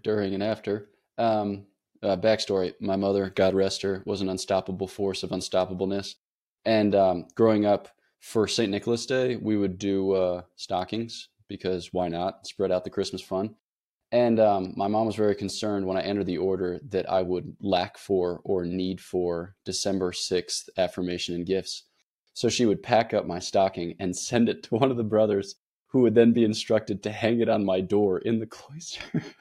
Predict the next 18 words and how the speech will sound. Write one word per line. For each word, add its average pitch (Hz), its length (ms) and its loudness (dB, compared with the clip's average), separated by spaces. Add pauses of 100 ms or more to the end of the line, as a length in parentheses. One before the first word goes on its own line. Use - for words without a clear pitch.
(140)
<laughs> 330 80 4 (3250)
which - 180 0
was 190 120 8
incredible. 143 760 4 (180)
I 147 40 -2
was 147 100 0
like, 151 100 -2
"How 139 220 4
did 175 160 6
my 156 180 6
mom 131 440 4
get 123 180 0
into 127 200 -2
the 117 120 -4
cloister? 113 600 -2
She's - 280 -12
so 151 120 -2
devious." 208 500 -2